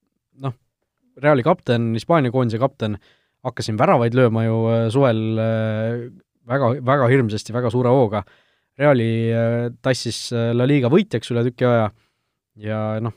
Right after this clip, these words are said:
Meistrite liigas küll ei läinud, äh, nii hästi, aga, aga ikkagi Ramose ütleme, mõju Reali võistkonnale üldiselt see, et ta on seal väljakul, ta on seal olemas,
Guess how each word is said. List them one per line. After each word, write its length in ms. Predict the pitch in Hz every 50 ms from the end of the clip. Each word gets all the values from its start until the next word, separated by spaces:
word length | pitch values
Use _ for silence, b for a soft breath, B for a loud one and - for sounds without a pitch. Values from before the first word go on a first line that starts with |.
| _
Meistrite 400 | - 139 131 123 - 107 101 123
liigas 300 | 127 127 120 113 - - -
küll 160 | 123 113 117
ei 80 | 120 143
läinud, 400 | 170 170 120 107 - - 113 110
äh, 140 | 110 110 117
nii 160 | 127 120 113
hästi, 320 | 117 113 - - 110 104
aga, 300 | 104 104 107 104 107 110 - - 107 101
aga 180 | 113 110 113
ikkagi 300 | 113 - 110 107 117 127
Ramose 480 | 139 139 123 113 107 98 107 104 104 98 - _ _ _ _ _ _ _ _ -
ütleme, 300 | 117 113 120 110 110 110
mõju 420 | 117 147 175 190 170 131 110 104 101
Reali 380 | 120 123 131 135 123 107 104 104 101 104 104
võistkonnale 720 | 101 135 151 147 - - 120 104 101 95 95 95 95 98 98 104
üldiselt 380 | 123 131 113 92 87 92 -
see, 100 | - 123
et 80 | 113 -
ta 80 | - 107
on 140 | 98 107
seal 140 | 104 107 107
väljakul, 380 | 117 135 131 110 - - 98 90
ta 100 | 101 98
on 40 | 98
seal 140 | 104 104 113
olemas, 460 | 123 131 123 107 92 90 90 -